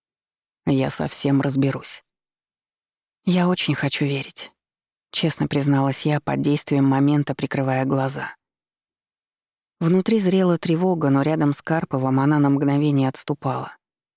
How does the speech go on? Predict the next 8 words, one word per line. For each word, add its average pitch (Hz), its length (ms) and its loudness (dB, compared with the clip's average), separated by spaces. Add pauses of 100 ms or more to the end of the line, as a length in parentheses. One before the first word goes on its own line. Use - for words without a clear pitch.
(560)
«Мне 175 220 2
страшно, 151 480 -2
Андрей. 135 400 -4 (340)
Вот 160 220 0
теперь 165 380 -2
по-настоящему, 143 920 -2
до 151 100 0
мурашек. 170 640 -2